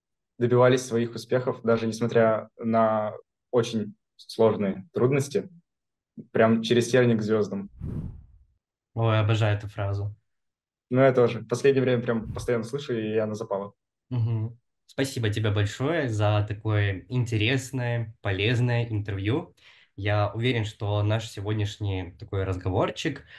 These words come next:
Speaker 2: он поможет многим будущим ребятам подготовиться на высокие баллы. Э, они, ты для них будешь примером. И удачи также тебе в поступлении.
Speaker 1: Спасибо.
Speaker 2: И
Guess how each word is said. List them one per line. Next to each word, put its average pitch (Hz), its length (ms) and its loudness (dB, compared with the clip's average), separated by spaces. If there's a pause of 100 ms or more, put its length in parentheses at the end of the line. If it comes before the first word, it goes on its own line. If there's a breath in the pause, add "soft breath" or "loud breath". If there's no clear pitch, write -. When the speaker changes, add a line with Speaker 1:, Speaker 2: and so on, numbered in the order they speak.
(160 loud breath)
Speaker 2:
он 143 400 2
поможет 123 680 2
многим 113 480 2
будущим 101 760 -6
ребятам 104 600 -2 (280 soft breath)
подготовиться 117 720 0
на 117 140 2
высокие 110 480 -4
баллы. 156 540 0 (200)
Э, 107 520 0 (200)
они, 117 340 -4
ты 139 120 0
для 107 140 2
них 104 160 2
будешь 104 320 -6
примером. 107 580 0 (340 soft breath)
И 143 220 0
удачи 120 520 0
также 117 300 -4
тебе 104 400 -2
в 101 420 0
поступлении. 90 760 -8 (400 soft breath)
Speaker 1:
Спасибо. 135 360 4
Speaker 2:
И - 100 -14